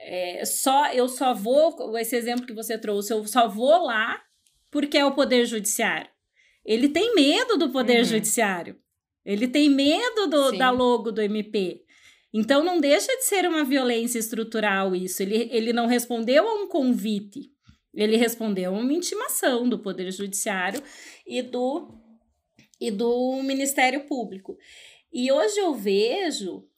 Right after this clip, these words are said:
Speaker 1: é, né, nesse sentido de que eu compreendo essas críticas, antes eu ficava, eu, eu e a Pá, a gente falava, porque a Pá na época era minha assessora, a gente falava,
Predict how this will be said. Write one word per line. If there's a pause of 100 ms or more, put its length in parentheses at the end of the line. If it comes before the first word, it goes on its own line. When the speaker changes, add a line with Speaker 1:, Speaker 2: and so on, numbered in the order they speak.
(380)
Speaker 1:
é,
né,
nesse
sentido
de
que
eu
compreendo
essas
críticas,
antes
eu
ficava, (320)
eu,
eu
e
a
Pá,
a
gente
falava,
porque
a
Pá
na
época
era
minha
assessora,
a
gente
falava,